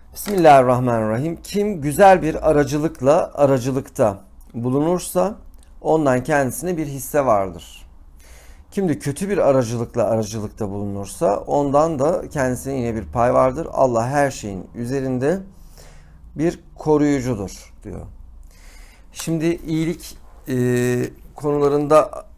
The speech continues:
aracı olduğu zaman insan o iyilikten bir payı vardır Allah katında.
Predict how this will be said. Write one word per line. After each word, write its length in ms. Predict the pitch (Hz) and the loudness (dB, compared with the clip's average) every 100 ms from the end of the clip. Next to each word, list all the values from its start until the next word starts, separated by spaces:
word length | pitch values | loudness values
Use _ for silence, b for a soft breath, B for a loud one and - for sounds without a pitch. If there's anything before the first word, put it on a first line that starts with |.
| - - | -20 0
aracı 400 | 135 139 127 151 | 4 6 4 6
olduğu 520 | 147 139 143 151 147 | 6 4 0 -2 -4
zaman 480 | 107 113 131 190 - | -4 -4 -2 -2 -2
insan 420 | 131 127 147 143 - - - - - | -4 -2 0 -2 -4 -14 -18 -20 -14
o 280 | - 139 135 | -4 -2 0
iyilikten 540 | 143 135 131 170 165 165 | -2 -8 -4 0 0 0
bir 120 | 156 | -2
payı 240 | 160 160 | 0 4
vardır 400 | 143 123 101 98 - | 6 6 4 -2 0
Allah 400 | 117 110 110 110 | 0 2 -2 -4
katında. 540 | 117 - 98 98 90 | -10 -10 -10 -10 -10